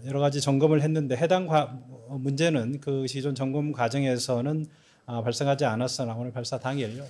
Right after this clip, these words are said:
오후 세 시 경에 이상 현상이, 아, 발생하였습니다. 그 밸브 자체는 문제가 없어서 수동으로는 작동이 되지만 이, 에,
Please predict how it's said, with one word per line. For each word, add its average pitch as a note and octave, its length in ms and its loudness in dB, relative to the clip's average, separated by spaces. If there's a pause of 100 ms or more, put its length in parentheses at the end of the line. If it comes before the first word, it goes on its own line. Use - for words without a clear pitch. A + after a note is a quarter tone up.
오후 C3 400 -6 (500)
세 E3 240 2
시 E3 160 -2
경에 C#3 360 2
이상 B2+ 400 -2
현상이, B2+ 720 -4 (400)
아, A2 260 -8
발생하였습니다. A2+ 1160 -6 (500)
그 - 100 -14
밸브 E3 360 4
자체는 F3 840 2
문제가 D#3 280 2
없어서 C3 300 -4
수동으로는 E3+ 520 -4
작동이 D3+ 520 -6
되지만 A#2 640 -6 (420)
이, D#3 480 -2
에, C3 560 -2